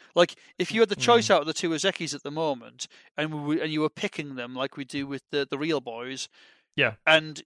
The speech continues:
Speaker 1: let's say that they were both averaging ten or eleven wins each time, who would you pick?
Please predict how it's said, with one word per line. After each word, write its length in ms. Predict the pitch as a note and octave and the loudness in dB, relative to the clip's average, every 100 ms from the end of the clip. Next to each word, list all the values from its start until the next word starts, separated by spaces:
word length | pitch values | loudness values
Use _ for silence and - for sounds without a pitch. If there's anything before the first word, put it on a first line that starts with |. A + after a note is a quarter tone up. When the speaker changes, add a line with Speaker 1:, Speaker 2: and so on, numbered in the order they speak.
| D#3 | -2
Speaker 1:
let's 200 | F3+ - | 0 0
say 180 | F#3+ F3 | 0 0
that 140 | D#3+ | 0
they 80 | E3 | -2
were 60 | D3 | 2
both 280 | E3 D3+ | 4 4
averaging 420 | D#3+ D3 C#3 D3+ C#3+ | 2 0 -6 -6 -4
ten 200 | E3 D3+ | -4 -2
or 80 | |
eleven 320 | C#3+ D3 C#3+ C#3+ | 2 2 0 -4
wins 300 | F#3 G3 C3+ | -4 -4 -10
each 220 | A#2+ - | -10 -8
time, 260 | C3 C3 | -6 -6
who 140 | B2+ E3 | -6 -12
would 140 | D3+ | -10
you 60 | - | -10
pick? 280 | G3+ - | -8 -10